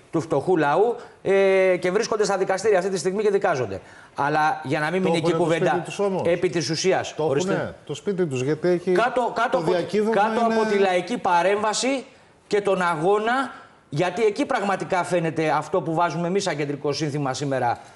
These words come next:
Speaker 1: στο ζήτημα των εκλογών, ότι ο λαός μπορεί να σώσει ο λαός, το λαό. Και γι' αυτό πρέπει να δυναμώσει το κουκουέ και μέσα στη Βουλή και στους αγώνες. Και να σας πω το εξής.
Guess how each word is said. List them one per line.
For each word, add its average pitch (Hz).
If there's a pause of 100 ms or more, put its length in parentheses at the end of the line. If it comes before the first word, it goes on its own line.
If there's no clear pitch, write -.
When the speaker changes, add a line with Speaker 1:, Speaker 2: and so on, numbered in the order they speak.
(840)
Speaker 1:
στο 147
ζήτημα 147
των 143
εκλογών, 135
ότι 160
ο 160
λαός 196
μπορεί 240
να 220
σώσει 165
ο 147
λαός, 131 (100)
το 151
λαό. 131 (320)
Και 185
γι' 165
αυτό 214
πρέπει 220
να 185
δυναμώσει 165
το 170
κουκουέ 143 (300)
και 190
μέσα 247
στη 196
Βουλή 214 (320)
και 262
στους 226
αγώνες. 160
Και 160
να 151
σας 143
πω 156
το 147
εξής. 143